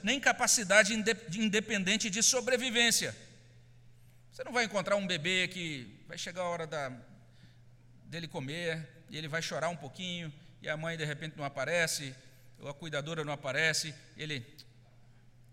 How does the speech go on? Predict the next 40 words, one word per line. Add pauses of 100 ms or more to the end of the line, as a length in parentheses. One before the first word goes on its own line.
(140)
"Ah
não,
agora
eu
vou
pegar
o
meu
carro
e
vou
ao
McDonald's, (260)
já
que
ninguém
vem
trazer
o
meu
mamá." (140)
Não
existe
isso. (180)
<laughs> (260)
O
bebê, (220)
ele
vai
simplesmente
continuar
chorando (240)
até
que
alguém
venha
ate-,
venha, (180)
venha
atendê-lo.